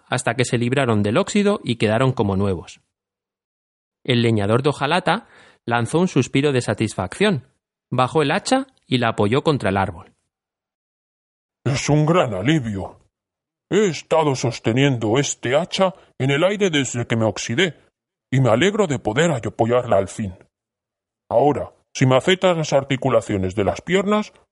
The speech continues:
Speaker 2: volveré a ser el de antes.
Speaker 1: Le aceitaron las piernas hasta que las pudo mover con libertad.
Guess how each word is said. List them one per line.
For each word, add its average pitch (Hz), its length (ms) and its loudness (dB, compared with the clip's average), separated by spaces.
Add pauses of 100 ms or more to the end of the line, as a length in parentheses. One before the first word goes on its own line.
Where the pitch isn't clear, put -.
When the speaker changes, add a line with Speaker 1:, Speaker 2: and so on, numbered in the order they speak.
Speaker 2:
volveré 120 540 0
a 117 60 0
ser 131 200 0
el 113 140 -4
de 101 120 0
antes. - 460 -8 (800)
Speaker 1:
Le 127 120 2
aceitaron 143 560 0
las 131 160 0
piernas 165 440 0
hasta 123 240 -2
que - 100 -4
las 104 180 -2
pudo 131 220 0
mover 127 280 0
con 160 160 2
libertad. 123 560 -2